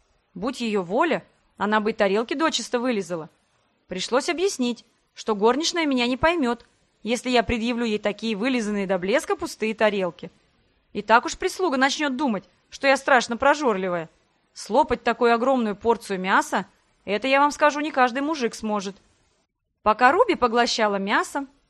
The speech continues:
я высушила волосы и собрала в высокий конский хвост. Потом нанесла легкий макияж, косметику мне тоже принесли, переоделась и приготовилась ждать. Ожидание было недолгим.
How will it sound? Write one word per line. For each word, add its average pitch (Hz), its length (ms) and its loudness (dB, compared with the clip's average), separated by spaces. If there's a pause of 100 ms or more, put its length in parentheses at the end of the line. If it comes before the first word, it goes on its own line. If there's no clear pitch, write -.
(140)
я 214 180 2
высушила 240 480 -2
волосы 269 560 -2 (320)
и 220 60 -12
собрала 214 440 2
в 359 60 -10
высокий 247 400 -2
конский 214 420 -8
хвост. 180 400 -8 (720)
Потом 392 300 2
нанесла 247 400 0
легкий 226 320 0
макияж, 196 640 -2 (340)
косметику 262 520 -4
мне 247 140 0
тоже 240 280 -2
принесли, 226 580 -6 (480)
переоделась 208 800 -2 (260)
и 196 80 -8
приготовилась 202 720 -4
ждать. 175 440 -6 (840)
Ожидание 202 600 2
было 247 240 0
недолгим. 208 640 -2